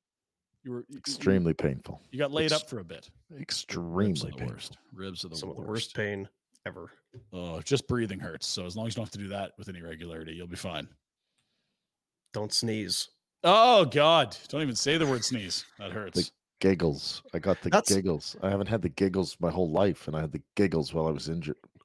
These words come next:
Speaker 1: Oh.
Speaker 3: I'm sure there's varying levels of cracked, broken ribs or whatever,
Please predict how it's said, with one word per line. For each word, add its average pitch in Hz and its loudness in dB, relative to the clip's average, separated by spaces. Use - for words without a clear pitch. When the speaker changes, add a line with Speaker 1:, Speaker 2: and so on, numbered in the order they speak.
Speaker 1:
Oh. 175 8
Speaker 3:
I'm 233 8
sure 240 6
there's 165 10
varying 156 12
levels 180 2
of 156 6
cracked, 156 6
broken 151 8
ribs 143 4
or 147 4
whatever, 143 4